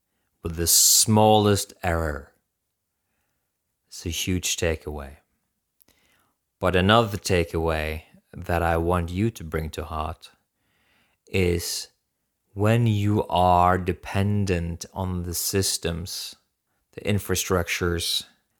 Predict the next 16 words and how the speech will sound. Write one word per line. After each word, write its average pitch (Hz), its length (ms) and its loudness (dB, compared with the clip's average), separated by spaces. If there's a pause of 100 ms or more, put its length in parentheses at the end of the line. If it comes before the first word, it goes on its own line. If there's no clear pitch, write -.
(220)
that 90 600 2 (540)
you 95 180 2
live 101 280 4
in, 85 380 -2
in 90 240 -4
the 85 120 -6
so-called 87 540 -4
civilized 85 600 -4
world, 87 520 -4 (420)
you 113 180 2
are 101 180 6
also 87 400 2
a 85 120 0
slave 92 440 -2
to 104 180 -8
them. 73 260 -12